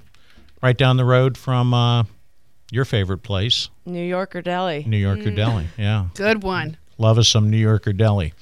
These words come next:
Speaker 1: So, yeah, we're in a good spot, very convenient spot, but on the corner of what is really Perry and Cervantes Street, twenty-eight ten East Cervantes.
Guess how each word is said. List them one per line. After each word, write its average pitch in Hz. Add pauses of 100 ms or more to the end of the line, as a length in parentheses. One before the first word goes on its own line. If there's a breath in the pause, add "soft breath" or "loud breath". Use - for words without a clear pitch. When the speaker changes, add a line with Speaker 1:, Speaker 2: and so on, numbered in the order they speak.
(320 loud breath)
Speaker 1:
So, 131
yeah, 139
we're 143
in 151
a 139
good 131
spot, 78
very 135
convenient 120
spot, 95
but 98 (160)
on 151
the 151
corner 127
of 101 (420 loud breath)
what 120
is 107
really 110
Perry 131
and 104
Cervantes 92
Street, 87
twenty-eight 127
ten 95 (480 soft breath)
East 110
Cervantes. 85